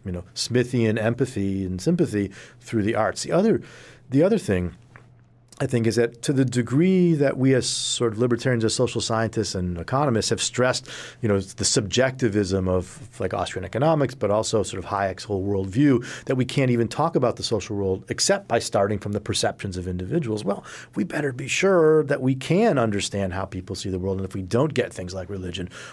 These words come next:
or other things that move people that are, that are causal factors in their behavior, we're just not understanding the world very well.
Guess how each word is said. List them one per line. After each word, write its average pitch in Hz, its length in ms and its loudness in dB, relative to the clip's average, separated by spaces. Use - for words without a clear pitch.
or 104 160 4
other 101 200 2
things 104 280 0
that 98 160 0
move 127 300 2
people 120 320 0
that 92 140 0
are, 87 200 -2
that 87 180 -8
are 90 60 -8
causal 120 360 0
factors 104 480 -4
in 92 60 -4
their 92 140 -2
behavior, 101 420 0
we're 135 100 4
just 139 160 2
not 123 160 2
understanding 101 480 0
the 92 80 -2
world 113 220 0
very 85 200 -2
well. 78 220 -10